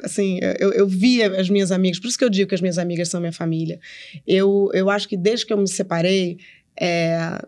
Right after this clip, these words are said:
pela última vez, que eu já me separei duas vezes, eu entrei numa, claro, né,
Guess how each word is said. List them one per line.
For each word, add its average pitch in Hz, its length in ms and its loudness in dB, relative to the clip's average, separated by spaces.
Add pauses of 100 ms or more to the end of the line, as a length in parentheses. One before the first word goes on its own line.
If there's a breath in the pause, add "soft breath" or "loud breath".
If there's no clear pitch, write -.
(220)
pela 180 160 0
última 175 240 -2
vez, 185 220 0
que - 80 -10
eu - 20 -6
já 170 100 0
me 165 60 0
separei 165 340 -2
duas 160 200 -2
vezes, 185 320 0 (320 loud breath)
eu 226 180 2
entrei 247 420 2
numa, 214 520 2
claro, 196 680 2
né, 180 460 0